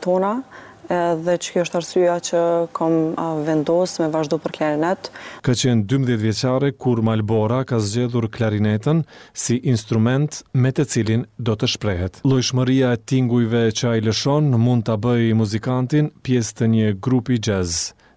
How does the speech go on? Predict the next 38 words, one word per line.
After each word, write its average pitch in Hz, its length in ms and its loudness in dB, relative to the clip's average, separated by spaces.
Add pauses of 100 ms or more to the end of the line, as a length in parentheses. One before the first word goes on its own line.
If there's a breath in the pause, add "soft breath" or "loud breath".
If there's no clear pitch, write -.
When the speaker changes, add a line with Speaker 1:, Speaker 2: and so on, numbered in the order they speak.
Speaker 2:
të 120 160 0
një 120 200 4 (280)
ansambli 113 640 0
frymor 117 480 0
klasik 123 480 -2
apo 107 160 -2
të 107 160 0
një 104 200 2 (120)
varieteje 113 720 0 (100)
të 110 80 -2
muzikës 113 540 -2 (100)
popullore. 98 540 0 (260)
Kjo 135 480 0
edhe 123 240 0
e 113 80 -2
ka 117 160 0
thelluar 110 540 0 (100)
vendosmërinë 120 680 0
e - 20 2
Malborës 131 640 0
për 110 240 -2
zgjedhjen 113 480 0
e 98 80 0
saj 151 300 0 (420 loud breath)
përkundër 127 560 2
paragjykimeve 123 800 2
të 110 160 -2
rrethit 147 480 0
se 117 220 0 (100)
është 120 460 0
një 117 60 0 (120)
instrument 107 640 0
për 110 160 0
burra. 98 320 0 (320)
Speaker 1:
Ndoshta 160 240 -4
edhe 165 160 0
më 160 80 -4
ka 165 80 -2